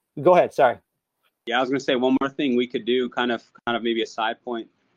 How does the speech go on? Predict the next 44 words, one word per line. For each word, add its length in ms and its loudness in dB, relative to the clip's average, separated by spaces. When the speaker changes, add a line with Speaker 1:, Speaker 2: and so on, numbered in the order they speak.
Speaker 2:
is 280 -6
maybe 200 -4
there 180 0
are 120 -2
others 280 -6
that, 280 -8
that 160 -8
are 100 -6
wanting 280 -6
to 80 -20
grow 240 -8
but 100 -6
don't 200 -6
know 140 -6
how. 360 -6
And 120 -10
I 40 -10
think 320 -14
those 440 -12
of 140 -4
us 160 -4
who 100 -6
are 80 -4
always 300 -4
wanting 300 -2
to 60 -18
serve, 240 -6
again, 240 -6
that's 200 -10
not, 180 -12
that's, 200 -14
that's, 260 -14
that's 180 -10
what 120 -6
we're 60 -10
supposed 420 -8
to 60 -14
do. 200 -4
However, 400 -4
I 100 -4
think 300 -6
sometimes 520 -6
we 100 -4
may 340 -4